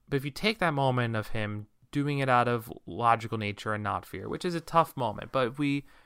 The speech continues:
get past that line and hear the rest of his letter, and I quite like a lot of the parts of it and having him be the voice, right? Seemingly in the Snyder Cut, they're gonna have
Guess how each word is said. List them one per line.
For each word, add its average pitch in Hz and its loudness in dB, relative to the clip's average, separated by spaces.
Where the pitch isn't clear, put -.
get 160 -6
past 135 2
that 110 2
line 101 -2
and 98 -10
hear 135 -2
the 127 -2
rest 117 2
of 104 -2
his 107 -4
letter, 101 2
and 139 4
I 190 4
quite 226 2
like 135 0
a 120 0
lot 113 4
of 104 -4
the 104 -4
parts - 0
of 98 -10
it 101 -8
and 104 -10
having 104 -2
him 101 -8
be 101 -6
the 101 -4
voice, 113 -4
right? 101 -4
Seemingly 131 0
in 117 -2
the 110 -4
Snyder 110 -2
Cut, - -4
they're 110 -4
gonna 101 -4
have 98 -4